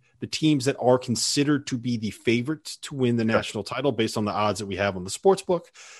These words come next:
Speaker 1: Uh, there are four teams that are all right at the top nationally. Three of them are the teams that you would expect. Villanova is sitting at plus seven hundred, which means seven-to-one odds.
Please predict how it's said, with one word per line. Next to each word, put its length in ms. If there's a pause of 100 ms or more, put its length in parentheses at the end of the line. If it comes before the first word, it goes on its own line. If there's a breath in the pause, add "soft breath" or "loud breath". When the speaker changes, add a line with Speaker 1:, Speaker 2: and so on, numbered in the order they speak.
Speaker 1:
Uh, 420
there 200
are 80
four 260
teams 460
that 160
are 100
all 460 (440)
right 200
at 80
the 60
top 360 (320)
nationally. 540 (500 soft breath)
Three 220
of 40
them 140
are 60
the 100
teams 300
that 80
you 60
would 100
expect. 360
Villanova 440
is 100
sitting 180
at 140
plus 200
seven 200
hundred, 340
which 180
means 180
seven-to-one 460
odds. 300